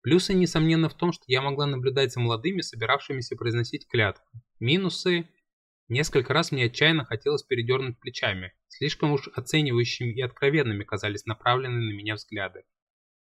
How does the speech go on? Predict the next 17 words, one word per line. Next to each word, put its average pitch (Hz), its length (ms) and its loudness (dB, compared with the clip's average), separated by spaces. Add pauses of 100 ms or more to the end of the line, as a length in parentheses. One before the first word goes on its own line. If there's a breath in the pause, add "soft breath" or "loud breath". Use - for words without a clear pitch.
Эльза 190 260 2
наконец-то 107 480 0
подошла 110 380 -4
к - 100 -16
алтарям, 160 460 -2
проговорила 143 480 2
положенные 107 520 -2
ей 107 100 -2
слова, 127 440 -4
за 123 140 -8
ней 185 140 -2
последовал 104 560 -6
Дориан, 131 360 4
положил 131 420 0
руку 113 240 -2
на 101 120 -6
камни. 160 480 -2